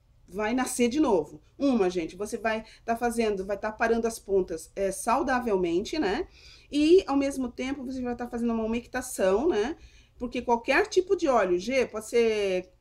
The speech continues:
é, óleo de argão, óleo de buriti, óleo disso, daquilo, não importa o óleo, tá, gente? É o óleo da sua preferência, tá? Pra você ajudar a selar. E aqueles fiozinhos que tão querendo, né, é, formar a ponta dupla, você já aproveita e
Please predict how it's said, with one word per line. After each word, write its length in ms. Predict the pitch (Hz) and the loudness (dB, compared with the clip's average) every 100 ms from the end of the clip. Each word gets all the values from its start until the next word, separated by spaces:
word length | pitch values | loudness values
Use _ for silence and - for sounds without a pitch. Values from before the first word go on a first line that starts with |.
| - | -8
é, 500 | 190 185 180 175 170 | -2 0 0 0 0
óleo 340 | 208 220 202 | 2 2 0
de 100 | 185 | 0
argão, 580 | 185 - 233 262 247 208 | -2 0 0 2 2 2
óleo 400 | 202 196 190 180 | 2 2 2 2
de 200 | 180 185 | 0 -6
buriti, 600 | 185 180 175 - 262 247 | -4 -4 -4 -4 -2 2
óleo 240 | 196 190 | 2 0
disso, 260 | 180 240 - | -2 -6 -2
daquilo, 520 | 185 180 247 277 240 - - - | -4 -2 -2 -2 -2 -8 -20 -6
não 100 | 262 | 0
importa 460 | 349 254 285 330 294 | 2 4 2 2 2
o 60 | |
óleo, 300 | 247 214 196 | 4 6 4
tá, 160 | 185 208 | 0 -4
gente? 260 | 240 190 214 | -4 -4 -4
É 60 | |
o 100 | 208 | -2
óleo 240 | 214 262 247 | 0 0 -2
da 120 | 247 | -4
sua 320 | - 294 381 | -4 -4 -4
preferência, 720 | - 381 415 240 196 - 165 | -2 -2 -2 0 0 0 -8
tá? 340 | 160 170 247 - - - - | -6 -4 -4 -6 -16 -18 -10
Pra 100 | - | -4
você 320 | 254 294 - 311 | -2 -2 -2 -2
ajudar 640 | 311 320 240 269 359 415 - | 0 0 2 2 2 0 -2
a 100 | 302 | -6
selar. 720 | - 392 370 277 330 285 - - | -2 0 2 2 0 -4 -8 -8
E 100 | 240 | -2
aqueles 480 | 254 247 320 392 - | -2 0 2 2 0
fiozinhos 640 | 311 254 247 254 240 202 | -4 -4 -2 0 0 -2
que 140 | - 233 | -6 -8
tão 280 | - 311 427 | 0 2 4
querendo, 600 | 339 240 226 214 185 185 | 2 4 2 2 2 0
né, 260 | 214 277 - - | 0 -2 -10 -12
é, 280 | - 214 202 | -2 2 2
formar 320 | 196 214 226 247 | 0 -2 -2 -2
a 40 | |
ponta 260 | 233 240 202 | -2 -4 -4
dupla, 400 | 202 330 381 247 | -2 -2 0 0
você 200 | 247 277 | -2 -4
já 80 | |
aproveita 420 | 269 247 262 320 | -4 -4 -4 -2
e 100 | 349 | -4